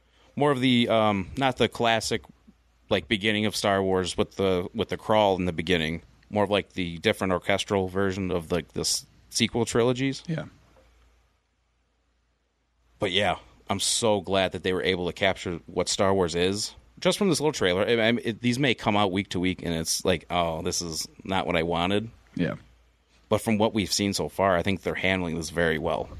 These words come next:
Speaker 2: I think so, too.
Speaker 1: And this does lead me into another episode that I wanna do in the future, the chapter of this show that we want, I wanna do in the future of other things with the advent of this Star Wars news,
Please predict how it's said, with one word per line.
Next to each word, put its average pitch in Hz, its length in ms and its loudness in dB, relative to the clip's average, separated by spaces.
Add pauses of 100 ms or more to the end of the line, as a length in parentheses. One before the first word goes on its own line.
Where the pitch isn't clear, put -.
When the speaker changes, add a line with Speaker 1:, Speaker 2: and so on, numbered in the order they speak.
(600)
Speaker 2:
I 107 80 0
think 107 180 2
so, 85 120 -2
too. - 140 -8
Speaker 1:
And 151 60 2
this 175 120 2
does 156 200 2
lead 143 180 2
me 139 100 4
into 127 220 2
another 113 240 2
episode 104 360 0
that 101 80 4
I 95 40 2
wanna 98 220 -2
do 95 160 -4
in 90 80 -4
the 85 40 -6
future, 92 440 -4
the 80 120 -8 (120)
chapter 110 400 0
of 85 120 -4
this 90 120 -4
show 85 260 2
that 80 60 0
we 87 100 -2
want, 85 220 -2 (120)
I 95 100 2
wanna 92 180 2
do 85 160 -2
in 78 60 -4
the 69 60 -8
future 80 540 -6 (540)
of 80 580 0 (1900)
other 110 280 4
things 98 520 0
with 95 120 -2
the 95 140 2
advent 92 300 0
of 80 100 -4
this 82 120 -4
Star 92 300 4
Wars 82 220 -2
news, 82 400 -6